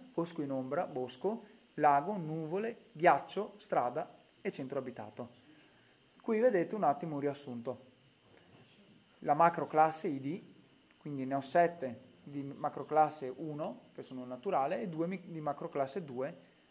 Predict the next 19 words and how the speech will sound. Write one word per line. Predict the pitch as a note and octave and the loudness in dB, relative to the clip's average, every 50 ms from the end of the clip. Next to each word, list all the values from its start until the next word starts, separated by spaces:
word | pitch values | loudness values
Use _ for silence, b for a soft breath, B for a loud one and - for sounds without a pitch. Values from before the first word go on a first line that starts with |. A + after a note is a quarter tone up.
| b b _ | b b _
che | - D#3 | -12 -10
sono | C#3+ D3 B2+ A#2+ | -10 -8 -8 -6
l'antropico. | B2 B2 B2 A#2+ A#2+ A2+ G#2+ - - A#2 - A#2 A#2 - - - _ _ b b b b b b b b b b b b b _ _ _ | -6 -6 -6 -6 -8 -8 -8 -8 -12 -12 -12 -14 -14 -16 -20 -20 _ _ b b b b b b b b b b b b b _ _ _
E | _ C4 - | _ -2 4
qua | - D#3+ D3+ - - | 6 6 6 6 6
la | F#3 D#3+ | 4 2
classe | E3 C#3+ A2+ A2 A2+ - - D3+ | 4 0 -2 -2 -4 -8 -10 -12
progressivo, | C#3+ - D#3+ D#3+ D3+ D3+ - - - A#2+ A#2 A#2 B2 - - - | -10 -4 -4 -2 -2 -2 -4 -4 -10 -10 -10 -10 -10 -12 -12 0
da | F3+ F3 | 2 2
uno | D#3+ D#3 D#3 D3 | 4 4 2 0
a | C#3 | 0
nove, | B2+ A#2+ A#2 A#2+ B2+ - - - - - _ _ _ _ _ _ _ _ _ | 0 0 -2 -4 -4 -6 -10 -12 -18 -20 _ _ _ _ _ _ _ _ _
l'informazione | - C#3 A#2 - F#3+ A#3+ C4 B3+ C4 - C3+ D3 F3 - - - - _ | -10 -8 -4 -4 0 0 0 -2 -2 -6 -6 -6 -6 -8 -10 -16 -20 _
e | _ F#3+ | _ -4
il | D#3 | -2
colore. | - B2 A2+ A2 A2 A2+ A#2 A#2 - - _ _ _ _ _ _ _ _ _ b b b b b b b b b b b _ _ _ | 0 -2 -2 -2 -4 -6 -8 -10 -12 -20 _ _ _ _ _ _ _ _ _ b b b b b b b b b b b _ _ _
Possiamo | - A3+ - G3+ F#3 F#3+ | -6 0 2 4 4 4
andare | F3+ E3+ D3+ C#3+ | 4 6 6 6
avanti. | B2 A#2+ A#2+ A#2+ A#2 C3+ C3 A#2+ - - | 4 4 0 -4 -6 -10 -12 -12 -14 -20